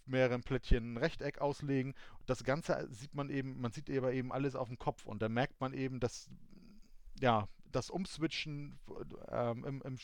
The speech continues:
im Schädel einfach eben nicht so ganz einfach ist und sich die anderen eben dann entsprechend darüber amüsieren können, wie dämlich man sich vielleicht mitunter anstellt.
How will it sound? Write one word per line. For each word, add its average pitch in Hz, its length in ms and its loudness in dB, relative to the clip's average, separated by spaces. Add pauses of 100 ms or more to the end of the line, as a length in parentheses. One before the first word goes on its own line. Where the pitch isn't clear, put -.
im 123 160 -4
Schädel 131 320 4
einfach 123 280 0
eben 123 200 -2
nicht 123 160 -4
so 127 80 0
ganz 117 220 0
einfach 110 340 -2
ist 101 260 -6
und 107 220 -8
sich 120 140 0
die 123 100 0
anderen 113 240 0
eben 107 220 -2
dann 104 140 0
entsprechend 104 500 -6
darüber 110 320 2
amüsieren 113 420 2
können, 113 260 -2
wie 113 120 -4
dämlich 110 420 0
man 101 160 -6
sich 95 140 -8
vielleicht 95 220 -8
mitunter 98 340 -6
anstellt. - 420 -8